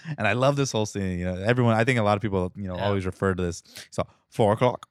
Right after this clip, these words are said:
Speaker 1: wallow in
Speaker 2: Oneself
Speaker 1: self-pity.
Speaker 2: pity.
Speaker 1: Four thirty, stare into the abyss. Five o'clock, solve all hunger.
Speaker 2: Tell
Speaker 1: Tell
Speaker 2: no
Speaker 1: no one. <laughs>
Speaker 2: one.
Speaker 1: Five thirty, jazzercise. Six thirty, dinner with me. I
Speaker 2: I
Speaker 1: can't
Speaker 2: can't
Speaker 1: cancel
Speaker 2: cancel
Speaker 1: that
Speaker 2: that
Speaker 1: again.
Speaker 2: again. <laughs>
Speaker 1: Seven o'clock, wrestle with my self-loathing.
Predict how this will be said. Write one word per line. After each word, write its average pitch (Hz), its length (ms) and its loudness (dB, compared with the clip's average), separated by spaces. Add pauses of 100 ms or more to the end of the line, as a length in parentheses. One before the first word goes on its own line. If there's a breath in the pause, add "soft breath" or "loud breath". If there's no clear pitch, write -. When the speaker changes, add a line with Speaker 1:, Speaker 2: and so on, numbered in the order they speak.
Speaker 1:
wallow 110 260 6
in 101 60 2
Speaker 2:
Oneself 104 340 0
Speaker 1:
self-pity. - 260 -2
Speaker 2:
pity. 170 300 -8 (140)
Speaker 1:
Four 120 220 2
thirty, 117 420 0
stare 110 440 2
into 107 160 -2
the 95 60 -4
abyss. - 400 -4 (280)
Five 107 280 0
o'clock, 117 300 0 (120)
solve 95 320 -2
all 95 160 0
hunger. 117 300 0 (240)
Speaker 2:
Tell 95 440 0
Speaker 1:
Tell - 0 - (120)
Speaker 2:
no 127 160 -2
Speaker 1:
no 120 120 8
one. 113 240 4 (240)
<laughs> 320 100 2 (260)
Speaker 2:
one. 277 340 0
Speaker 1:
Five 113 240 2
thirty, 143 280 0
jazzercise. 107 760 2 (280)
Six - 240 2
thirty, 123 240 6
dinner 123 260 4
with 156 140 4
me. 110 180 0
I 104 100 -2
Speaker 2:
I - 60 0
Speaker 1:
can't 139 100 -12
Speaker 2:
can't - 360 -2
Speaker 1:
cancel 240 220 -2
Speaker 2:
cancel 285 240 2
Speaker 1:
that 113 140 4
Speaker 2:
that 113 80 0
Speaker 1:
again. 101 340 -2
Speaker 2:
again. 139 400 -4
<laughs> - 0 -
Speaker 1:
Seven 151 240 6
o'clock, 147 320 0
wrestle 127 300 4
with 131 100 4
my 107 120 0
self-loathing. 117 840 4